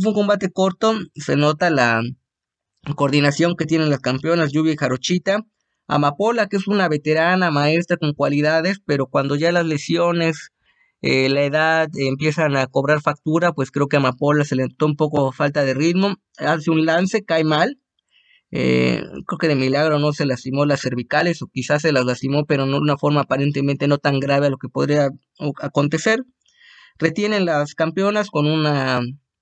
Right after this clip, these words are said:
par de rendiciones simultáneas, un sello de la casa. Eh, pues mencionar que Lluvia, y se sabe, es pareja de Último Guerrero, y, eh, menciono esto porque al menos algo común en las agrupaciones de Último Guerrero era esto de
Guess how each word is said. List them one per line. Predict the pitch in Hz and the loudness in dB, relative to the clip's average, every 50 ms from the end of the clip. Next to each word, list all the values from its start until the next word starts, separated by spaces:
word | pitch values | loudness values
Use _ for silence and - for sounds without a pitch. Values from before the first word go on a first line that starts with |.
| _ _ _ _ _ _ _ _ _ _ - - | _ _ _ _ _ _ _ _ _ _ -14 -4
par | - 147 156 156 | -2 0 0 2
de | 151 151 | 2 0
rendiciones | 139 139 139 135 139 147 151 160 160 147 | 2 2 0 0 0 0 0 0 0 0
simultáneas, | - 135 135 131 127 127 - 175 175 185 190 175 156 - | 0 0 0 -2 -2 -2 -2 0 2 2 2 0 0 0
un | 156 160 147 | -2 -2 -2
sello | - 151 147 151 151 | 0 0 2 2 2
de | 151 156 | 2 2
la | 160 160 | 0 0
casa. | - - 214 214 - 202 220 214 220 220 - _ _ _ _ _ _ _ _ _ - | 0 0 0 -2 0 0 0 -2 -2 -2 -6 _ _ _ _ _ _ _ _ _ -8
Eh, | 175 156 | -8 -6
pues | 147 - 156 147 | -4 -2 0 0
mencionar | 143 139 131 139 143 147 151 156 151 151 | 0 0 0 0 0 0 0 0 -2 -2
que | - 143 143 | -2 0 0
Lluvia, | 139 156 165 160 156 156 156 156 170 180 180 - _ | 0 0 0 0 0 0 0 0 0 -2 -4 -6 _
y | 147 139 - | -10 -10 -10
se | - - | -10 -12
sabe, | - - 160 147 135 139 135 135 | -4 -2 0 0 0 0 -2 -2
es | 135 127 - | -4 -6 -4
pareja | _ - - 127 131 131 135 - 123 127 | _ 0 2 2 2 0 0 -2 -2 0
de | 131 | 0
Último | 131 131 143 135 139 139 | -2 -2 -2 -4 -2 -2
Guerrero, | 139 151 160 175 180 185 185 190 185 | 0 0 0 0 0 0 0 0 0
y, | 165 147 131 123 123 - _ _ _ _ _ _ _ _ _ _ _ | 0 0 -2 -4 -6 -8 _ _ _ _ _ _ _ _ _ _ _
eh, | - - 120 127 127 127 - | -8 -4 -2 -2 0 0 0
menciono | 147 151 151 190 196 202 208 | 0 0 0 0 0 2 2
esto | 214 208 202 240 208 - | 0 0 0 -2 -2 0
porque | 175 156 147 - 151 | -2 -2 0 0 0
al | 151 | 2
menos | 160 170 170 170 165 151 175 | 2 2 2 2 0 0 0
algo | 170 165 170 170 165 147 | -2 0 0 0 0 0
común | - 156 156 160 170 175 175 175 | 0 0 0 2 2 2 2 2
en | 165 147 139 | 2 2 2
las | 135 135 - | 0 0 0
agrupaciones | 143 135 135 131 - 135 - 160 156 160 156 | -2 -2 -4 -6 -8 -4 -2 -2 -2 0 0
de | 165 | 0
Último | 160 147 139 | 0 0 0
Guerrero | 139 139 151 156 156 156 | 0 0 0 2 2 2
era | 151 151 147 147 | 2 4 2 2
esto | 147 - - 143 135 | 0 0 -2 -4 -2
de | 131 131 127 | -2 -2 -4